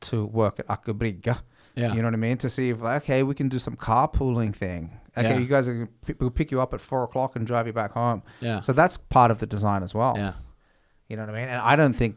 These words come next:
Speaker 1: I mean, I think you have self-driving cars in Vegas already, like, taxis.
Speaker 2: Yeah.
Speaker 1: So it seems like, okay, we're gonna, like, start moving towards this transportation sector. You're already seeing a, not A I, but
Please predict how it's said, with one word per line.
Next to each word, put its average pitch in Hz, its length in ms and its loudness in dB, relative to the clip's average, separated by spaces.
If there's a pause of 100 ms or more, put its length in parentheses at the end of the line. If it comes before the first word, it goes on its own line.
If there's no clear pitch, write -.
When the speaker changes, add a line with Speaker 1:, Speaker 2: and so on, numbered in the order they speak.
(100)
Speaker 1:
I 113 60 0
mean, 113 220 2
I 120 60 -2
think 147 220 -2
you 151 100 2
have 120 200 4
self-driving 110 600 0
cars 101 320 0
in 101 140 -2
Vegas 101 520 -4
already, 110 480 -2
like, 107 140 -6
taxis. 147 540 -2
Speaker 2:
Yeah. 101 220 -4 (540)
Speaker 1:
So 139 320 2 (120)
it - 200 -8
seems 170 280 4
like, 139 160 2
okay, 165 420 0 (260)
we're 139 140 2
gonna, 139 200 0
like, 117 360 2 (300)
start 123 420 4
moving 123 360 2
towards 113 460 -2
this - 440 -4
transportation 123 800 0
sector. 127 360 -2
You're 113 220 -2
already 120 240 4
seeing 117 380 -2
a, 110 200 0 (120)
not 127 260 -4
A 95 160 -4
I, 101 280 0
but 98 220 -8